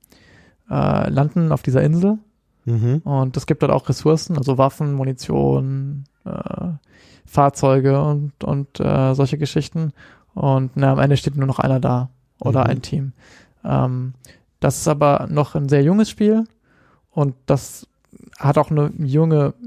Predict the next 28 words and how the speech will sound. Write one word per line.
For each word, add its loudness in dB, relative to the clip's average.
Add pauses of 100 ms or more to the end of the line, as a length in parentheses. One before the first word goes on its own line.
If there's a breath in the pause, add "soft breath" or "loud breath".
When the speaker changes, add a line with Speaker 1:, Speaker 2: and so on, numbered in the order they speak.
(180)
Speaker 1:
ja, 2
E-Sport-Szene, 0 (440 soft breath)
Speaker 2:
Mhm. -4
Speaker 1:
aber 2 (260 soft breath)
ich 2
habe 2
das -4
jetzt -2
bewusst 0
nicht, 0 (960)
also -2
nicht -2
behandelt, 2
weil, 2 (580 soft breath)
äh, 0 (220)
ja, 2
das -2
muss 0
ich -8
noch, -2 (260)
noch -4
behaupten, 0
würde -2
ich -10
sagen. -6 (680)
Speaker 2:
Hm. 0
Speaker 1:
Ob -4
das, -2